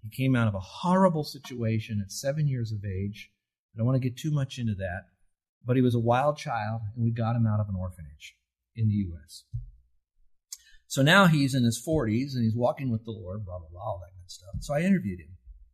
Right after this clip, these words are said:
One of the things he said was this. He said, 'cause I talk-, I asked him, I said, "Son, when you were brought into our family, you were brought into not just a family,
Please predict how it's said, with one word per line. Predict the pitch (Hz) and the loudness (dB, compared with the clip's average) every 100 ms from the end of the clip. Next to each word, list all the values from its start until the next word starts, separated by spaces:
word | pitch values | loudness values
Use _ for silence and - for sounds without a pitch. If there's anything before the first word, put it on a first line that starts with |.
| _ _ _ _ _ | _ _ _ _ _
One | 165 | 0
of | 226 | 0
the | 220 | 0
things | 190 165 156 | 0 2 0
he | 139 | -2
said | - 143 117 110 110 - _ _ _ - | -6 -2 0 -2 -4 -12 _ _ _ -10
was | 120 110 | -6 -4
this. | 120 - | -6 -8
He | 131 | -8
said, | - 123 120 - _ _ _ _ _ | -6 -4 -6 -10 _ _ _ _ _
'cause | 131 123 | -6 -4
I | 120 | -4
talk-, | 139 139 | -4 -6
I | 135 | -4
asked | 139 147 | -4 -4
him, | |
I | 135 | -8
said, | 143 131 - | -8 -10 -8
"Son, | 175 170 180 - _ - | -2 -2 -2 -8 _ 0
when | 135 | 2
you | 180 | 4
were | 240 | 4
brought | 147 151 147 | 4 4 4
into | 139 131 | 0 -2
our | 120 | -4
family, | - 135 123 113 98 | -8 -6 -2 -2 -4
you | 139 | -6
were | 165 | -4
brought | 143 139 143 | -2 -2 0
into | 139 135 | -2 -2
not | 139 180 | -4 -6
just | 180 139 113 | -8 -14 -14
a | |
family, | - 107 107 104 101 101 107 | -10 -4 -2 -2 -6 -16 -16